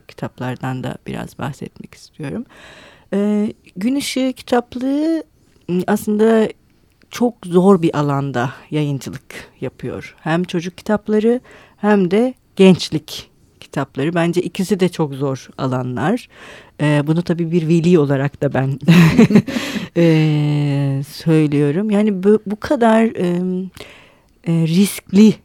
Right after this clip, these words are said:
bir alana girmek sizin için kolay oldu mu? Ve bu süreç nasıl işliyor? Hani bir kitabın yayınlanması sonuçta büyükler için olan bir,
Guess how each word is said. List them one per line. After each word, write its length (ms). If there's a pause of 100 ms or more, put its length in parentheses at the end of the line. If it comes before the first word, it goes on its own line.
(160)
bir 260
alana 440 (160)
girmek 720 (120)
sizin 280
için 400
kolay 380
oldu 300
mu? 320 (420)
Ve 140
bu 60
süreç 400
nasıl 280
işliyor? 840
Hani 220
bir 80
kitabın 440
yayınlanması 760
sonuçta 420
büyükler 360
için 360
olan 320
bir, 200